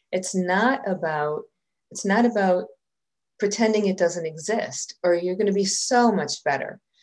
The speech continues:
You're going to have a great family.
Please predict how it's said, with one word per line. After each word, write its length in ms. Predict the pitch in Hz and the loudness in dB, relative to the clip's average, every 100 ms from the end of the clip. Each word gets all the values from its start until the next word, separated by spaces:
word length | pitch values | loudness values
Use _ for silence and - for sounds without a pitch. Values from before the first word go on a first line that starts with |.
| _ _ - | _ _ -2
You're 140 | 190 | 0
going 340 | 190 190 185 185 - | 2 2 0 -2 -2
to 360 | 196 175 175 175 | 0 0 -2 -4
have 200 | 180 147 | -6 -4
a 80 | |
great 300 | 147 143 135 - - | -4 -4 -6 -6 0
family. 800 | 226 226 220 214 208 202 208 | 2 2 2 0 2 2 2